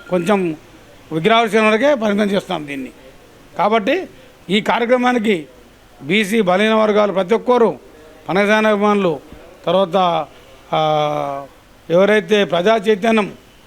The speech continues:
ప్రజలకు అభివృద్ధి కొరకు కానీ, లేకపోతే రాజరికం అణచివేత కొరకు కానీ, రాజ్యాధికారం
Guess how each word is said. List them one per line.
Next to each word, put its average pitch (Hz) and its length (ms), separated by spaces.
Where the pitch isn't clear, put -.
ప్రజలకు 214 380
అభివృద్ధి 202 340
కొరకు 220 240
కానీ, 214 340
లేకపోతే 180 440
రాజరికం 220 420
అణచివేత 202 440
కొరకు 220 260
కానీ, 208 160
రాజ్యాధికారం 208 760